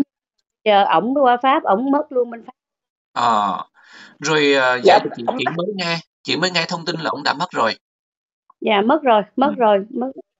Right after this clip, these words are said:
Speaker 2: Ừ. Vậy thì chắc, chắc là nếu vậy thì chắc,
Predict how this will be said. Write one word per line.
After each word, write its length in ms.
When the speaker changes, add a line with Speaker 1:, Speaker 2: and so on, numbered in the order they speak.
Speaker 2:
Ừ. 80
Vậy 320
thì 300
chắc, 140
chắc 220
là 100
nếu 240
vậy 240
thì 180
chắc, 120